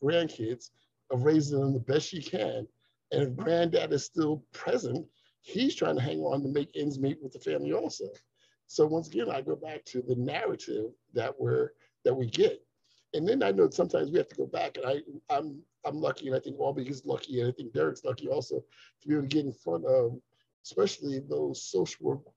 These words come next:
students who are just coming into the field and giving them the real life story. It helped them to change that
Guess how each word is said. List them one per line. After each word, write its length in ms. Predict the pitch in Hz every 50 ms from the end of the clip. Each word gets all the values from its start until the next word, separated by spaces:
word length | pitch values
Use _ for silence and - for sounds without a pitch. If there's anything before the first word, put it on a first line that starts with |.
| -
students 500 | 131 - - - 165 170 190 190 196 190 -
who 140 | - 147 143
are 60 | 123
just 320 | 117 127 147 147 143 -
coming 240 | - - 147 - -
into 220 | 160 170 - -
the 80 | 427 208
field 340 | - 453 453 240 240 240 - - _ _ _ _ _ _ _ _ _ _ _ -
and 160 | 143 131 127
giving 220 | 123 156 147 135
them 180 | 135 139 139 131
the 160 | 113 110 120
real 160 | 135 143 131 131
life 200 | 127 120 117 -
story. 480 | - - - 151 151 127 101 98 - - _ _ _ _ _ _ _ _ _
It 40 | 127
helped 220 | 147 175 175 -
them 160 | - 185 165 139
to 140 | - -
change 460 | - - - 185 196 196 185 165 135 -
that 280 | 131 123 123 120 -